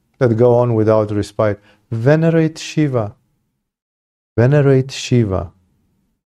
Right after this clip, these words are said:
Venerate Shiva, O you of little knowledge."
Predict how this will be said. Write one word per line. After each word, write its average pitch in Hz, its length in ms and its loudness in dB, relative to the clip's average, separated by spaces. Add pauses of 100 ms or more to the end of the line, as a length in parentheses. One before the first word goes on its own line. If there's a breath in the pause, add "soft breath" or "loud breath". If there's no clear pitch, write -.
(160)
Venerate 127 680 2
Shiva, 123 680 0 (600 soft breath)
O 127 260 4
you 120 460 2
of 101 160 -2
little 107 400 0 (140)
knowledge." 95 560 -2